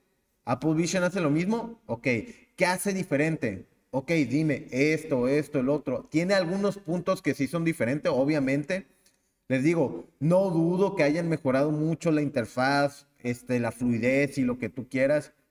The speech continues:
porque esa tecnología ya existe desde hace diez años. O sea, no es algo nuevo. Ya lo tenían que haber perfeccionado. Pero aún así, esa perfección de tecnología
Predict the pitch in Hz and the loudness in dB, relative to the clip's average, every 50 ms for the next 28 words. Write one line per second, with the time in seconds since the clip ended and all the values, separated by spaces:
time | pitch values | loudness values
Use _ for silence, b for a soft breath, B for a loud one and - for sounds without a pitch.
0 | _ _ _ _ _ _ _ _ _ _ _ _ _ _ - 143 135 - 147 143 | _ _ _ _ _ _ _ _ _ _ _ _ _ _ -2 -2 0 2 2 2
1 | - 202 196 - 185 156 156 151 151 147 139 147 156 180 202 196 151 147 165 185 | 2 2 0 0 0 0 2 2 4 2 2 2 0 0 0 0 0 2 2 2
2 | 185 - - - 165 175 180 175 - 202 202 170 170 156 135 131 123 127 143 - | 0 0 -4 -6 -4 -4 -4 -4 -2 -2 -2 0 0 0 2 2 2 0 0 0
3 | - 185 165 156 160 160 156 - 165 180 196 175 151 123 107 107 - - _ - | 0 0 2 2 2 2 2 2 0 0 0 0 -2 -2 -2 -4 -8 -12 _ -14
4 | - - 143 120 113 110 117 131 156 170 156 - 160 160 160 160 151 151 160 165 | -6 -2 -2 0 0 -2 -4 -2 -2 0 0 2 2 2 2 2 2 2 2 0
5 | 160 131 117 104 95 - b b b b b b _ - 139 143 151 160 165 - | 0 0 -2 -4 -6 -8 b b b b b b _ 0 2 2 2 2 0 0
6 | - 131 127 131 143 143 143 143 143 151 147 - - _ - 165 147 120 120 - | -2 -2 0 0 -2 0 2 2 2 2 0 -2 -6 _ -8 -8 -8 -8 -10 -10
7 | _ - 131 - - - 117 104 123 151 165 151 123 - b b b b b b | _ -6 -6 -4 -4 -6 -4 -2 0 0 0 0 -2 -4 b b b b b b
8 | - 151 147 147 151 160 170 - - - - - - - 143 156 - - 185 - | 0 0 2 2 2 0 0 -2 -2 -6 -10 -12 -8 -6 -6 -4 -2 -2 -4 -4
9 | _ - - 147 127 123 - - 139 120 - - - - 156 160 170 180 180 - | _ -2 0 0 0 0 -4 -6 -6 -6 -6 -6 -4 -2 0 0 0 -2 -4 -2
10 | - 160 131 143 135 123 113 104 - - 127 139 165 180 170 | -2 -2 -2 0 0 0 0 -2 -2 -2 -2 0 0 0 -2